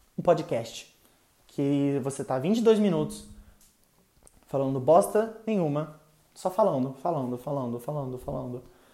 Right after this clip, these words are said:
É, eu não devia ter falado da família Saulo.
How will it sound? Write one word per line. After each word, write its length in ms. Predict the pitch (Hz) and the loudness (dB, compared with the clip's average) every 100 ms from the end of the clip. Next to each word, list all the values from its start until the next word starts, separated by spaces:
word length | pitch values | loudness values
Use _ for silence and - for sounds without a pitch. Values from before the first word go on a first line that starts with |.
| _ _ _ _ | _ _ _ _
É, 640 | 139 139 139 139 139 139 139 - - | 2 4 4 2 2 0 -4 -14 -4
eu 100 | 160 | 2
não 100 | 190 | 4
devia 200 | 196 190 | 4 4
ter 80 | 196 | 4
falado 200 | 175 160 | 6 6
da 60 | |
família 300 | 156 147 147 | 4 0 0
Saulo. 400 | 147 113 110 113 | -2 -2 -2 -2